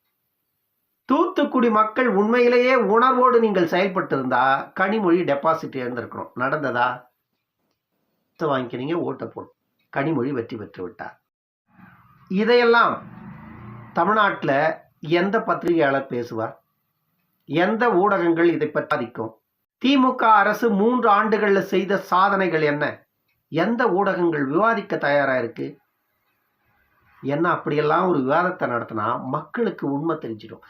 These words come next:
மக்களுக்கு உண்மை தெரிஞ்சா அடுத்த முறை ஓட்டு போட மாட்டாங்க. அதனால அதெல்லாம் விவாதிக்க முடியாது. இதுதான் உண்மை. மக்கள் விழிப்புணர்வு பெறணும்.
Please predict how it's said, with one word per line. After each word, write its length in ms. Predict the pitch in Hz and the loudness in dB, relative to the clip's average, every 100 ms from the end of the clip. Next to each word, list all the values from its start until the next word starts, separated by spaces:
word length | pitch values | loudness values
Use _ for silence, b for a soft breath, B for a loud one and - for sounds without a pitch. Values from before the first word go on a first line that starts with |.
| B B | B B
மக்களுக்கு 640 | 151 185 - 247 240 220 | -2 -2 0 0 0 2
உண்மை 300 | 170 202 220 | 2 2 0
தெரிஞ்சா 340 | 190 151 160 160 | -2 -2 2 2
அடுத்த 300 | 175 190 196 | 2 -2 -4
முறை 180 | 185 185 | -2 0
ஓட்டு 280 | 165 - | -2 -4
போட 200 | 165 127 | -8 -6
மாட்டாங்க. 380 | 110 110 113 107 | -6 -8 -10 -12
அதனால 400 | - 117 139 180 | -8 -6 -4 -2
அதெல்லாம் 280 | 156 156 170 | -2 -2 -4
விவாதிக்க 420 | 135 165 180 - | -4 -6 -8 -12
முடியாது. 460 | 165 - - - - _ _ _ _ _ _ _ 165 | -10 -6 -6 -6 -10 _ _ _ _ _ _ _ -8
இதுதான் 420 | 185 196 214 202 | -4 -2 -2 -2
உண்மை. 300 | 180 165 - - _ _ _ _ _ _ _ _ | -4 -6 -10 -16 _ _ _ _ _ _ _ _
மக்கள் 500 | 139 165 190 - 269 | -4 -4 -4 -2 0
விழிப்புணர்வு 600 | 196 220 226 226 185 160 | 2 2 0 0 2 2
பெறணும். 480 | 151 139 127 117 147 | 0 -2 0 -2 -4